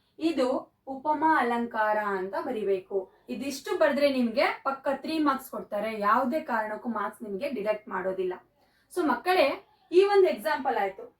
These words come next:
ಇನ್ನು ಎಕ್ಸಾಮ್ಗೆ ಬರುವಂತದ ವಿನ್-, ಇಂಪಾರ್ಟೆಂಟ್ ಕ್ವಶನ್ಸ್ ಯಾವ್ದಂತ ನಾನು ಹೇಳ್ತೀನಿ, ನೋಟ್ ಮಾಡ್ಕೊಳ್ಳಿ. So ಮಕ್ಕಳೇ,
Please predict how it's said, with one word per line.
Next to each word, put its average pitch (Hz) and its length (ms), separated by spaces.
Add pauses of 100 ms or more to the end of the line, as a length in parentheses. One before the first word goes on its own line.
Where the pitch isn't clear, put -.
ಇನ್ನು 381 340
ಎಕ್ಸಾಮ್ಗೆ 320 640
ಬರುವಂತದ 294 720
ವಿನ್-, 240 300
ಇಂಪಾರ್ಟೆಂಟ್ 359 580
ಕ್ವಶನ್ಸ್ 254 440
ಯಾವ್ದಂತ 247 400
ನಾನು 214 240
ಹೇಳ್ತೀನಿ, 233 520 (240)
ನೋಟ್ 277 240
ಮಾಡ್ಕೊಳ್ಳಿ. 196 640 (2000)
So 311 100
ಮಕ್ಕಳೇ, 311 300